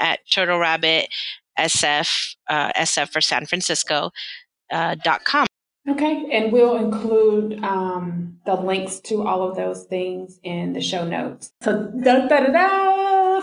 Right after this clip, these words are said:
Speaker 2: final question. So the name of this podcast is How She Did It.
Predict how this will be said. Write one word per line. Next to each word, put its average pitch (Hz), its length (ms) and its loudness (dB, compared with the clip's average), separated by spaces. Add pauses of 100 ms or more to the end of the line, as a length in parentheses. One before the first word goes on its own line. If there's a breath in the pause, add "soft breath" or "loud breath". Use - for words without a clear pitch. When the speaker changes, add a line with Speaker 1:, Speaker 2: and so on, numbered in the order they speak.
Speaker 2:
final 269 500 2
question. 151 960 -2 (100)
So 226 200 2
the 214 120 4
name 214 380 6
of 285 140 4
this 285 220 2 (140)
podcast 226 960 2
is 170 600 0 (140)
How 170 340 0
She 185 240 -4
Did 147 220 -2
It. - 320 -8